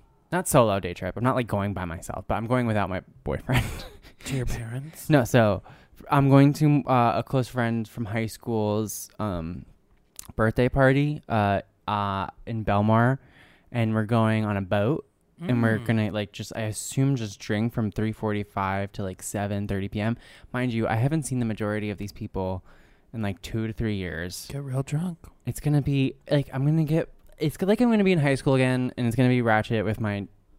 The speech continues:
Speaker 1: New Jersey, um, suburban farm friends.
Speaker 2: Yeah, but that'll be fun.
Speaker 1: That's why, that's why, that's why Antonio's not coming, because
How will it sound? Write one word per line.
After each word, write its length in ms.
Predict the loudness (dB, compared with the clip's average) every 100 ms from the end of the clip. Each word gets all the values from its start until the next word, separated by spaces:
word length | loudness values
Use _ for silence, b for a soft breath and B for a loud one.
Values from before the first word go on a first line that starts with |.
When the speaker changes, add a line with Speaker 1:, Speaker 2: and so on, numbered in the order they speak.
| _ _
Speaker 1:
New 180 | -4 0
Jersey, 420 | 0 0 -2 -4 -8 -8
um, 420 | -4 -2 -4 -6 -12
suburban 580 | -8 -4 -2 0 -2 -4
farm 420 | -4 -4 -2 -6
friends. 420 | -10 -12 -10 -14 -18 -4
Speaker 2:
Yeah, 180 | 0 0
but 140 | -2
that'll 180 | -6 -8
be 80 | -12
fun. 260 | -12 -16 -20 b b b
Speaker 1:
That's 120 | -4
why, 160 | -2 2
that's 180 | 2 4
why, 200 | 6 4
that's 240 | 4 2 4
why 200 | 4 4
Antonio's 360 | 0 0 -2
not 120 | -4 0
coming, 320 | 0 0 -6
because 480 | -6 -6 -6 -10